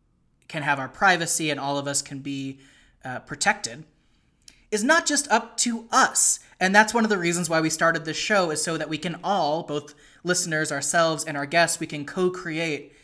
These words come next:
answers to these ridiculously complex questions and problems. And so before we close today, we wanted to give a brief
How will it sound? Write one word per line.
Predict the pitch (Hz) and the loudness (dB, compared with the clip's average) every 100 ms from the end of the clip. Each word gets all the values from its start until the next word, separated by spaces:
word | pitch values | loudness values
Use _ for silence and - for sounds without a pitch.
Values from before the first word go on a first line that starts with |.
| _ | _
answers | 175 190 190 160 139 131 131 _ _ - | -4 -4 -2 -6 -6 -8 -12 _ _ -10
to | - | -8
these | 175 196 - - _ _ _ _ _ _ _ - - | -2 -2 -2 -6 _ _ _ _ _ _ _ -16 -8
ridiculously | 180 151 240 254 285 202 - 185 | -6 -2 -2 -2 -2 0 0 -2
complex | - 175 175 175 - 233 254 - - - _ _ _ _ | -4 -4 -4 -4 -2 -2 -2 -6 -6 -8 _ _ _ _
questions | - 170 - 190 127 120 - - | -4 -2 -2 -6 -6 -8 -8 -6
and | 156 151 147 143 139 - _ - | -6 -4 -6 -8 -10 -14 _ -12
problems. | - 214 147 110 90 - - - - - | 0 2 2 -6 -6 -4 -4 -8 -20 -8
And | - 175 | -2 2
so | 208 | 2
before | 190 190 226 220 214 208 190 | 2 2 4 6 4 2 -2
we | 175 | -6
close | 170 - 196 190 | -4 -2 0 0
today, | - 151 180 175 170 170 - | -4 -2 0 0 -2 -6 -8
we | 170 | -4
wanted | 170 175 175 | 2 2 2
to | 175 165 156 151 | -2 -2 -2 -4
give | 147 165 160 | -4 -4 -4
a | 156 | -4
brief | 151 160 180 190 190 - - | -8 -4 0 0 -2 -10 -18